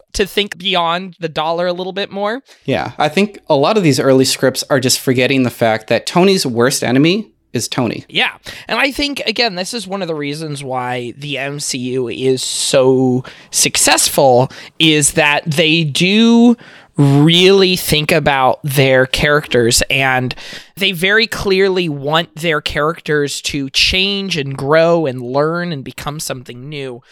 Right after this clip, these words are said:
Speaker 1: That's what drives the stories, as opposed to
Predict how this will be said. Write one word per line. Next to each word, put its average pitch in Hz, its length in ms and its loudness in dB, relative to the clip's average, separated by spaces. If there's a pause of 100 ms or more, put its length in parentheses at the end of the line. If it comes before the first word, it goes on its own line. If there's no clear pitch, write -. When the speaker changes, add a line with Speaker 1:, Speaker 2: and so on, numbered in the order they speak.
(240)
Speaker 1:
That's 165 460 -2
what 156 320 -4
drives 139 520 -4
the 127 100 -14
stories, 156 680 -2
as 143 200 -6
opposed 147 520 -4
to 139 300 -4